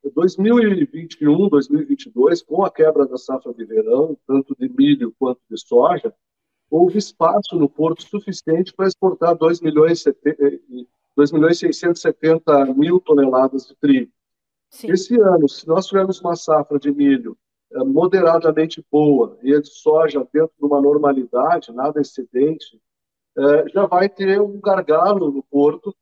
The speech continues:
Speaker 1: pela variedade de
Speaker 2: Hum.
Speaker 1: produtos e a falta de espaço para cargas tão heterogêneas, né? Nós temos um problema que o Porto de Rio Grande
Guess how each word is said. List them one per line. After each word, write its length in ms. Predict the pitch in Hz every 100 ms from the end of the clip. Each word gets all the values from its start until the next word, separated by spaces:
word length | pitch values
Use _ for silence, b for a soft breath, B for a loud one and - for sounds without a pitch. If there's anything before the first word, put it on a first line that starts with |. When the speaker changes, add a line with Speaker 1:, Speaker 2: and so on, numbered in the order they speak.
| _ _ _ -
Speaker 1:
pela 260 | 180 185
variedade 540 | 185 185 185 165 170 196
de 100 | 190
Speaker 2:
Hum. 40 |
Speaker 1:
produtos 500 | 190 175 160 175 _ 202
e 40 |
a 60 | 202
falta 300 | - 180 190
de 80 | 185
espaço 560 | 185 - 151 170 180 _
para 260 | 180 170 175 _ _ _
cargas 420 | 160 170 175 160
tão 180 | - 185
heterogêneas, 840 | 196 196 202 196 165 175 160 113 -
né? 180 | 120 131 _ _ -
Nós 140 | 151
temos 280 | - 190 185
um 80 | 185
problema 440 | 180 156 165 170
que 120 | - 165
o 40 |
Porto 320 | - 170 - 143
de 80 |
Rio 160 | 143 147
Grande 440 | 143 143 139 123